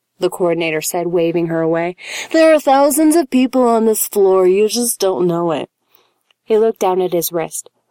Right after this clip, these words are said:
"Don't you have an appointment to keep in the stairwell?" She felt her eyes widen. "I'm not actually going to drag myself to the stairwell voluntarily."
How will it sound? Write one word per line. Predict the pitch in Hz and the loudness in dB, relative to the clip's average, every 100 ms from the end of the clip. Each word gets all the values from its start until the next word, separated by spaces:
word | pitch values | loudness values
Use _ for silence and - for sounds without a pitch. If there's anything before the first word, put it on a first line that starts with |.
| _ | _
"Don't | 196 240 269 | 0 2 4
you | 311 | 4
have | 302 285 | 2 2
an | 240 | 0
appointment | 202 196 196 208 214 | -2 -4 -4 -4 -6
to | |
keep | - 220 214 | -4 -6 -2
in | 202 | -2
the | 170 | -2
stairwell?" | - 175 170 175 180 180 180 _ _ _ _ _ _ _ _ | -2 -2 -2 -2 -2 -4 -8 _ _ _ _ _ _ _ _
She | - 220 | -6 -4
felt | 208 196 | -2 -4
her | 208 - | -6 -8
eyes | 185 185 | -6 -4
widen. | 190 170 180 175 _ _ _ _ - | -4 -6 -8 -10 _ _ _ _ -2
"I'm | 233 | 2
not | 240 247 - | 2 0 -2
actually | 240 226 - - 226 | -2 -2 -2 -2 -2
going | 202 196 190 | 0 0 2
to | 196 | 0
drag | 180 196 196 202 247 | -2 0 2 2 2
myself | 254 240 - 190 - | -2 -2 -2 -4 -4
to | 185 | -6
the | 180 | -4
stairwell | - 214 226 214 185 170 | -2 -2 0 -2 -2 -2
voluntarily." | 170 180 196 220 180 156 - 262 302 202 90 101 - | -4 0 0 2 -2 -6 -4 -2 0 0 -2 -6 -10